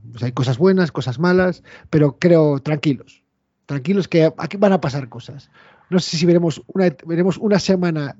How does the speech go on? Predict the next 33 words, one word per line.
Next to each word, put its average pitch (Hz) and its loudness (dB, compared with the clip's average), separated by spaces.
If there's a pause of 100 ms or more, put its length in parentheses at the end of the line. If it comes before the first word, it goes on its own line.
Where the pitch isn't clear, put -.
(200)
eh, 151 -2
tipo 180 -2
Paso 165 -2
Coe, 208 -2
es 202 -6
decir, 147 -10
donde 135 -8
la 127 -8
gente 175 -4
se 127 -4
<laughs> - -10
empieza 156 -2
a 156 2
caer, 156 -2
pero 147 -2
a 160 0
lo 156 6
largo 180 4
de 170 4
la 160 0
semana, 202 -4 (280)
o 165 4
veremos 196 2
una 208 2
etapa 151 -2
Paso 143 -10
Coe. 123 -12
Pero 143 -8 (320)
aquí 226 -6
yo 220 0
no, 220 -2 (260)
esta 214 0
clasificación 208 0